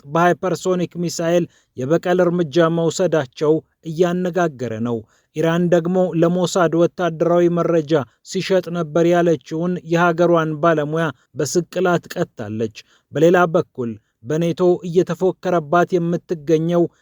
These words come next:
የቭላድሚር ፑቲኗ ሩሲያ ወደ ድንበሯ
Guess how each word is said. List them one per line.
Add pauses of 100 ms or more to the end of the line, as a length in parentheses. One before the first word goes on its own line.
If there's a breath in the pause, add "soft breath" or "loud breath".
(100)
የቭላድሚር
ፑቲኗ (160)
ሩሲያ (340)
ወደ
ድንበሯ